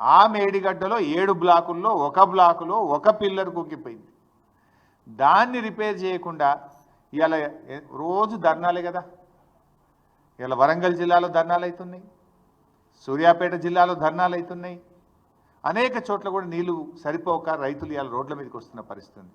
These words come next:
ఈవెన్ నా సిద్దిపేట జిల్లాలో కూడా ధర్నాలు అవుతున్నాయి, నీళ్లు సరిపోవడం లేదు. ఇది కేవలం ఒక దురుద్దేశంతో,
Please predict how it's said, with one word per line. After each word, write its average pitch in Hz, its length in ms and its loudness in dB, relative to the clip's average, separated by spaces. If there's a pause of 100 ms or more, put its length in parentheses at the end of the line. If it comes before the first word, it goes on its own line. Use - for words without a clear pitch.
(120)
ఈవెన్ 190 180 -10
నా 165 120 2
సిద్దిపేట 185 380 -4
జిల్లాలో 175 320 -2
కూడా 160 160 -8
ధర్నాలు 127 340 -8
అవుతున్నాయి, 104 340 -20 (1080)
నీళ్లు 175 180 2
సరిపోవడం 190 580 0
లేదు. 120 140 -16 (1000)
ఇది 202 120 -12
కేవలం 233 680 0 (1600)
ఒక 160 440 4
దురుద్దేశంతో, 190 880 -2